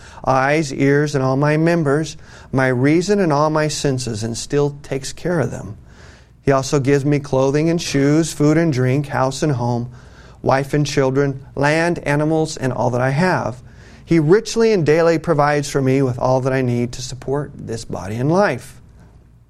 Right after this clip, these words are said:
He defends me against all danger and guards and protects me from all evil.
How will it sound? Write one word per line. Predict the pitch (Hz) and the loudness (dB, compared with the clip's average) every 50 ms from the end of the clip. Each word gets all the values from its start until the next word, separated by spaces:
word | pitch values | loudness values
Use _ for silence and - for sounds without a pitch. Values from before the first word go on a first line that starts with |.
| _ _ _ _ _ _ - | _ _ _ _ _ _ -4
He | 139 131 | -2 0
defends | 131 123 131 - 143 143 151 147 135 | 0 -2 0 0 2 2 2 0 0
me | 143 143 147 143 151 160 | 0 0 2 2 2 2
against | 147 123 117 131 131 123 127 - | 0 0 0 0 -2 -2 -4 -4
all | 113 120 123 131 135 135 | -2 0 2 2 2 0
danger | 127 127 123 127 131 131 127 139 143 147 143 143 - - - - - - - - - | 0 0 0 0 0 0 0 0 0 0 0 -4 -10 -18 -20 -20 -20 -20 -20 -10 -4
and | 143 143 135 | -2 -2 2
guards | 139 127 135 143 147 160 160 165 | 2 2 4 4 2 2 0 0
and | 175 160 | -2 -2
protects | 156 160 139 139 151 147 143 143 - | -2 -4 0 2 0 0 0 -2 -4
me | 127 127 120 | -2 -2 -2
from | 123 123 120 117 110 | -2 -2 -4 -4 -2
all | 107 113 117 120 120 - | -2 -2 -2 -2 -2 -4
evil. | 107 113 110 - 98 92 87 95 - | -6 -8 -8 -8 -10 -12 -12 -14 -16